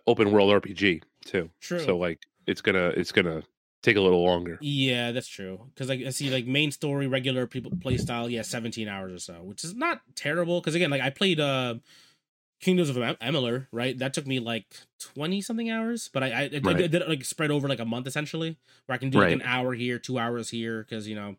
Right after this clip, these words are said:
Speaker 2: I would get home, take care of the dog, and, like, you know, be playing for a bit before I have to go to sleep, so
Speaker 1: Mm-hmm.
Speaker 2: seventeen hours is not bad, but, like,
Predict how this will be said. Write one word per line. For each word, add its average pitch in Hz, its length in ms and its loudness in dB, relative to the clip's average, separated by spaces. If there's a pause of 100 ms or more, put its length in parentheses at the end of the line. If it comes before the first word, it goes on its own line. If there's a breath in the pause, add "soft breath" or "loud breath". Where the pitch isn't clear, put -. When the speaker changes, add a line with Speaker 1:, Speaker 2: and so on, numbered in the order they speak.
(540 soft breath)
Speaker 2:
I 120 80 -4
would 120 120 -4
get 120 140 -2
home, 113 480 -2
take - 140 -6
care 120 120 -4
of 107 60 -6
the 107 60 -6
dog, 104 380 -6
and, 98 180 -8
like, 98 180 -12
you 107 60 -10
know, 101 80 -10
be 104 120 -10
playing 107 380 -8
for 104 140 -10
a 101 60 -10
bit 98 200 -12
before 107 180 -14
I 104 40 -8
have 98 80 -14
to 101 60 -16
go 104 100 -10
to 92 80 -12
sleep, 95 420 -12
so 90 340 -16 (280 soft breath)
Speaker 1:
Mm-hmm. 92 340 4
Speaker 2:
seventeen 196 340 2
hours 156 160 0
is 117 40 -6
not 113 260 -6
bad, 127 420 -2 (280)
but, 104 340 -10
like, 98 260 -10